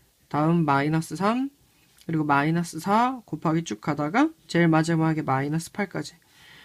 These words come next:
그럼 이 녀석은, 어, 문제시 되는 게 빼기인데, 빼기가, 그러니까 마이너스가 일부터 팔까지 총 여덟 개 곱해졌지. 짝수게 곱해졌어요. 그럼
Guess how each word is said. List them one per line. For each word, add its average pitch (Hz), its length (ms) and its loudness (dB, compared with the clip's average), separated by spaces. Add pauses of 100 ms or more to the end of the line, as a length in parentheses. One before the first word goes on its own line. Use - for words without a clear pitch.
(200)
그럼 233 240 0
이 196 80 2
녀석은, 214 580 0 (580)
어, 139 420 -4
문제시 233 360 0
되는 247 200 -2
게 175 120 -4
빼기인데, 190 840 2 (240)
빼기가, 165 420 -2
그러니까 131 260 -6
마이너스가 156 800 0 (500)
일부터 240 400 -2
팔까지 220 560 0
총 220 360 -4 (200)
여덟 180 280 2
개 247 80 0
곱해졌지. 156 720 -6 (480)
짝수게 277 500 2
곱해졌어요. 147 800 -6
그럼 175 320 -2